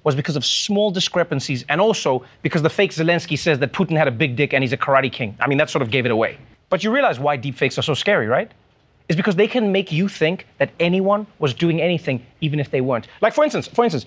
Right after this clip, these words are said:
have you seen, there's a video of me online where they make it look like I was crying at the end of Jurassic World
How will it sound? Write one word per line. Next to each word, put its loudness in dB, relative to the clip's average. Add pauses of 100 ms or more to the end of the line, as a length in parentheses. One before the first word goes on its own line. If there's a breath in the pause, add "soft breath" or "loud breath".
(160 loud breath)
have 0
you 2
seen, 0
there's 0
a 0
video 0
of 0
me -2
online 0 (440 soft breath)
where 0
they 2
make 2
it -4
look 2
like 0
I 4
was 0
crying 0 (220)
at -2
the -2
end 2
of 2
Jurassic 0
World 0